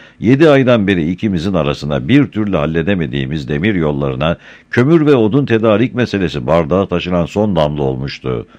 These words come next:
ve istifa etmiştim. İstiklal Harbi'nde istifa etmemin sebeplerinden biri de İsmet Bey'in işime karışmasıydı. Gerçi on Haziran'da İsmet Paşa evime gelmek suretiyle buzlar erimişti ama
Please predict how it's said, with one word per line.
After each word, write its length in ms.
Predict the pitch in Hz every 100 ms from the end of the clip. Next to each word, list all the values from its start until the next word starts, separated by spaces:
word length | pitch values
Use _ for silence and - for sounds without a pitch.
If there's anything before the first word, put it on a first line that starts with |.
| _ -
ve 120 | 101
istifa 440 | 104 107 95 131
etmiştim. 600 | 104 127 - 123 123 104 - _ _ _ _ _ _ _ _ _ _ - _
İstiklal 460 | 113 - 160 175 160
Harbi'nde 500 | 139 135 139 139 98
istifa 540 | 90 - 98 107 120
etmemin 340 | 90 82 85 90
sebeplerinden 840 | 82 80 82 78 85 87 85 76
biri 180 | 92 107
de 100 | 101
İsmet 400 | 87 - 117 98
Bey'in 220 | 107 110
işime 340 | 95 - 87
karışmasıydı. 960 | 90 76 69 65 69 73 67 60 60 55 _ _ _ _ _ _ _ _ _
Gerçi 320 | 143 160 -
on 240 | 78 131 113
Haziran'da 560 | 78 69 73 76 76
İsmet 360 | 80 - 107 -
Paşa 220 | 92 92
evime 360 | 87 85 85 95
gelmek 420 | 80 80 87 104
suretiyle 640 | 87 80 78 80 87 80
buzlar 340 | 71 76 76 73
erimişti 640 | 71 71 80 - 62 58 - -
ama 540 | 82 78 69 67 62